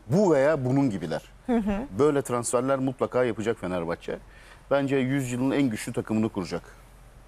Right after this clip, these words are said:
Speaker 1: Yani hep eleştirdiğimiz bir şey vardı, yanlışlar vardı. Bu kez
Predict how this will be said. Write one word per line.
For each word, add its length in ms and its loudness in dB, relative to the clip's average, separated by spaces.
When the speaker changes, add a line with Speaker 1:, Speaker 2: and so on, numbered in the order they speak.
Speaker 1:
Yani 280 0
hep 180 0
eleştirdiğimiz 760 0
bir 120 -2
şey 260 0
vardı, 240 2
yanlışlar 460 0
vardı. 300 -2
Bu 40 -2
kez 340 -2